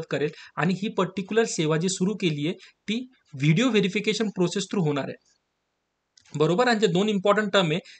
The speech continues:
ते फाईव्ह टी आणि एमओ सरकार इनिशिएटिव्ह, या टोटल दोन टर्म याच्यामध्ये युटिलाइज केल्या गेल्या आहे, बरोबर. आता याच्यामध्ये तुम्हाला exam point of view जर काही ॲनालिसिस करायची असेल, तर मी सेपरेट ठेवली आहे. सगळ्यात पहिली ॲनालिसिस, ओडिसाचं कॅपिटल काय?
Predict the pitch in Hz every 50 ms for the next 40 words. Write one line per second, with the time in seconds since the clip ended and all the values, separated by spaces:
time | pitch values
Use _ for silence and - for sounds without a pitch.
0 | _ - 175 - - - 156 151 160 180 175 - 269 262 - - 156 156 185 185
1 | 175 165 175 202 214 208 170 160 156 - - - - 170 185 190 - - 175 151
2 | - 175 202 240 240 - - _ _ - 165 170 170 - - 175 160 160 - 226
3 | 226 190 156 165 180 220 220 214 - 208 208 175 156 - 170 185 202 214 185 156
4 | - 160 151 151 147 - 156 143 139 135 135 135 131 127 - _ _ - 170 147
5 | 170 220 349 403 403 - _ - - - - - - - _ _ - - 160 160
6 | - 247 - - 175 156 156 - 233 226 214 202 160 147 156 208 - _ _ _
7 | _ _ - 185 175 175 190 208 233 - 185 160 143 127 - 190 226 233 - 202
8 | 185 185 208 202 202 - 190 160 147 170 170 - - 170 202 - 180 165 165 180
9 | 190 - 233 226 - 185 165 175 175 208 190 175 160 - 151 147 - 170 202 196
10 | - - 147 147 - 202 226 - - 185 160 151 151 143 127 123 - _ - -
11 | - - - 156 151 202 208 208 - - 175 185 190 180 170 170 165 156 147 -
12 | 175 196 - - - _ _ _ _ _ _ - 160 185 190 233 226 - - 208
13 | 160 - - 185 220 226 226 233 226